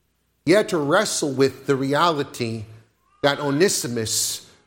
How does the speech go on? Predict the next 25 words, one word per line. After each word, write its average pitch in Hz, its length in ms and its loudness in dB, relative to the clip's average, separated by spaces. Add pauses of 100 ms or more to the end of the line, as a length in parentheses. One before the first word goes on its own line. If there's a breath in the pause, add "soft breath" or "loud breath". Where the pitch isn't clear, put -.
(160)
was 135 480 0
a 135 80 -2
child 175 500 0
of 139 140 -4
God, 120 460 0 (1300)
and 135 100 -2
he 165 80 4
was 185 140 4
gonna 185 160 2
be 160 100 -2
challenged 226 640 0
to - 60 -2
put 214 240 4
his 147 200 2
love 170 300 2
to 208 80 -10
the 202 80 -8
test, - 640 -2 (480)
to 180 100 6
forgive 165 540 2
someone 202 400 0
who 180 100 -2
did 175 220 0
him 185 160 0
wrong, 123 400 0